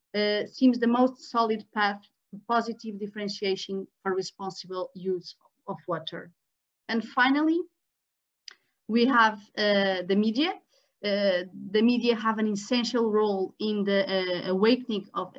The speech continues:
in the awakening of principles in society. Uh, new stories are needed.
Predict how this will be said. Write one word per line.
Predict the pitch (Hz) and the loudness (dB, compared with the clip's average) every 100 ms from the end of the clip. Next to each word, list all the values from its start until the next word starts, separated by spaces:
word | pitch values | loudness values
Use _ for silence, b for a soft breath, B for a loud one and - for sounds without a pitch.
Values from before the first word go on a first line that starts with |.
| - | -8
in | 202 185 | -4 -2
the | 185 180 | -2 -4
awakening | 185 190 208 202 196 185 | -4 -2 -2 -2 -4 -2
of | 185 175 _ | -4 -8 _
principles | 220 226 - 196 180 170 - - _ _ _ | -2 -2 -4 -6 -4 -4 -8 -20 _ _ _
in | 196 185 | -2 -2
society. | 202 - 190 190 214 - 302 311 _ _ _ 202 | -4 -4 0 0 -2 -4 -6 -6 _ _ _ 0
Uh, | 202 196 190 | 2 4 6
new | 220 254 | 8 8
stories | 269 - 240 226 202 196 - - | 6 0 -2 0 0 -2 -6 -4
are | 185 | 0
needed. | 185 196 247 277 | 2 2 0 -2